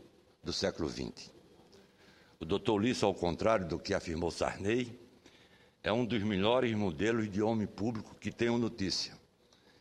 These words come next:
principalmente nesses tempos nos quais a mediocridade é regra no meio político. Doutor Ulisses marcou um estilo e influenciou toda uma geração.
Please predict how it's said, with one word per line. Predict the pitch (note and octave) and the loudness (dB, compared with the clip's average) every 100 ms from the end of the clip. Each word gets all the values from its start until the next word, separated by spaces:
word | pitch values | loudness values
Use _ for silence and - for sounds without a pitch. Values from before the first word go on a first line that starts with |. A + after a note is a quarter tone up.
| _ - | _ -6
principalmente | G2 - A2 G2 F#2+ G2+ G2 | -4 -2 0 2 2 0 0
nesses | G2 - - | -2 0 -4
tempos | - F2+ - | -2 -4 -2
nos | F2 F2 - | -4 -2 -2
quais | D#2+ F2 F#2 E2+ - - - - - | 2 2 2 -4 -10 -16 -20 -20 -4
a | F2+ | 0
mediocridade | F#2+ A2+ G#2 A2 B2+ - G#2 D2+ E2 D#2 - A1+ - - - | 2 0 0 -2 -2 -2 -2 2 0 0 -4 -10 -16 -20 -12
é | E2+ F#2+ | -4 -2
regra | C#2+ E2+ E2+ F2 | 2 2 2 0
no | F2 | 0
meio | E2 E2+ D#2 | 0 0 0
político. | - C#2+ C2+ - - - _ _ _ _ _ - - - - - - - - | -2 -4 -6 -8 -20 -20 _ _ _ _ _ -20 -20 -20 -20 -20 -20 -20 -2
Doutor | A2 G#2+ | 0 4
Ulisses | B2+ C3+ - | 4 4 2
marcou | B2 G2+ - B2+ | 2 2 2 0
um | |
estilo | G#2+ - - C3 C#3+ D3 - - - - _ - | 2 0 0 0 2 0 -4 -12 -20 -20 _ -6
e | G#2+ B2+ | 0 0
influenciou | - A2+ A#2 - A2+ A2 | 2 2 2 2 2 2
toda | G#2+ C3+ B2+ | 2 2 4
uma | B2 | 2
geração. | G#2+ A#2 G#2 - D2+ | 4 2 2 0 -2